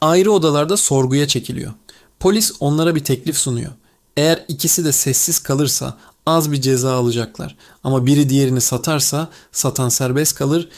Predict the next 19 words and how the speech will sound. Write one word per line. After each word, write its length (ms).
diğeri 460
en 140
ağır 220
cezayı 500
alır. 280
Eğer 180
ikisi 460
de 160
birbirini 420
satarsa 760
ikisi 340
de 140
ağır 280
ceza 320
alır. 360
İşte 300
kilit 300
nokta 360
burada. 320